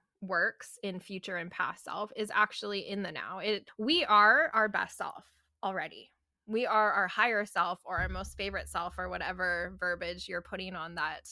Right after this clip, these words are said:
that future success. And I think that that's really hard because I should back up. It feels really hard to connect with our higher self. And I think that there,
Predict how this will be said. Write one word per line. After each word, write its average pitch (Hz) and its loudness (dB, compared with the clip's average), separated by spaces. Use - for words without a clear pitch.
that - -4
future 277 -4
success. - -4
And 226 2
I 226 2
think 254 -4
that 220 -8
that's 190 2
really 196 -6
hard 185 -2
because 190 -4
I 208 2
should 208 -6
back 151 0
up. - -10
It - 2
feels 359 -4
really 240 -2
hard 214 2
to 214 -8
connect - -8
with 196 -2
our 180 2
higher - -6
self. - -12
And 247 4
I 277 4
think 370 -2
that 349 -4
there, 247 0